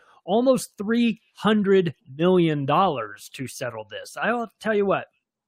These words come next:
you don't pay that much money when there's nothing happening. And I think that what really it boils down to is that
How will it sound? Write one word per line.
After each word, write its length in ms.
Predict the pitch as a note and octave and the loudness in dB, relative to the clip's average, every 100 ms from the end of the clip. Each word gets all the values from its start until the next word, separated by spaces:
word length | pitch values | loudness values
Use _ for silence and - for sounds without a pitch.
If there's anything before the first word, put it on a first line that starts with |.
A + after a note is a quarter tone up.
| _ _ _ _ _ | _ _ _ _ _
you 100 | C#3 | -8
don't 200 | G#3+ G#3+ | -6 -6
pay 240 | - G3+ | -4 -2
that 200 | F#3 F3+ | 0 0
much 220 | F3+ F3 E3 | -2 -6 -6
money 420 | C#3+ C3+ B2 - _ | -6 -6 -8 -12 _
when 120 | - C#3+ | -6 -4
there's 180 | B2+ | -2
nothing 280 | C#3+ B2+ B2+ | -4 -4 -6
happening. 460 | A2+ A2 - G#2 G2 _ - - - | -8 -10 -12 -16 -18 _ -20 -20 -10
And 140 | C3 | -4
I 60 | C#3 | -4
think 260 | - E3 C#3+ | 0 0 2
that 160 | E3 D3 | 0 2
what 240 | D3+ D3 | 2 0
really 300 | D3 D3+ D3+ C#3+ D#3 | 2 2 2 0 -4
it 200 | D3 A#2 | -4 -2
boils 320 | C#3+ C#3 B2 | 0 0 -2
down 280 | C#3+ C3 B2+ | -4 -4 -6
to 280 | - C3+ C3 | -4 -4 -4
is 140 | G#2+ | -6
that 160 | C3 | -8